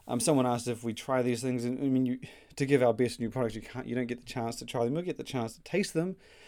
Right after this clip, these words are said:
and that brings into a factor. But when it comes to something like a product that has a loaded formula, we, we don't, we don't really have the time to review it fully. But it, again, it's based on several aspects, uh,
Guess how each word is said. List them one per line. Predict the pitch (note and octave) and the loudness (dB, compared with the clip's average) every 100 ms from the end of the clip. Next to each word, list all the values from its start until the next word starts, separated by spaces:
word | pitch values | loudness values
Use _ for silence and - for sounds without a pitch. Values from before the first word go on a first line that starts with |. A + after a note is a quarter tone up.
| - - | -20 -8
and | A#2 | -2
that | B2 C3 | 0 2
brings | B2+ B2 | 2 2
into | B2 B2 | 0 0
a | |
factor. | A2+ C#3 C#3 | 0 0 0
But | D3 B2 | 0 2
when | A#2 A#2+ | 2 0
it | |
comes | A#2+ C3 B2 A2 | -2 -4 -4 -4
to | A2 | -6
something | B2+ A#2 | -4 -4
like | A2+ A2+ A2 | -2 -4 -2
a | A2 | -4
product | - B2+ A2+ G#2+ | 2 2 4 2
that | A2+ - - - - - - - _ _ - - | 0 0 -8 -20 -20 -20 -20 -20 _ _ -20 -6
has | C#3 | 0
a | A#2+ | 4
loaded | A#2+ B2 A#2 G#2 | 8 8 8 0
formula, | - B2 A#2+ A#2 | 0 0 2 4
we, | A2+ A#2+ A#2+ | 4 2 0
we | B2 A#2+ | 0 2
don't, | A#2+ A#2+ | 2 2
we | A#2 | 0
don't | A#2 A2+ | -2 -2
really | A2 | -2
have | G#2+ A#2+ | -2 -6
the | A#2+ | -8
time | - B2+ B2 A#2 A2+ G#2+ - _ _ - | -10 -4 0 2 0 -4 -10 _ _ -8
to | - A#2 | -4 -2
review | A2+ A#2 A2+ B2 A#2+ | -2 -4 0 2 2
it | A2+ | 2
fully. | - D3+ B2+ A#2 | 6 8 8 4
But | A#2 C3 B2 A2+ | 4 8 8 8
it, | - A2 | 2 -4
again, | - B2 A2 | -2 0 0
it's | - | -4
based | - B2 A#2 B2 | 4 6 6 0
on | A#2 A2+ A#2 _ | -2 -2 -6 _
several | - - C3 A#2 A2+ | -8 0 2 4 2
aspects, | A2+ A2+ - A2+ A2 - | 2 0 2 2 2 0
uh, | A#2+ A2 | 2 2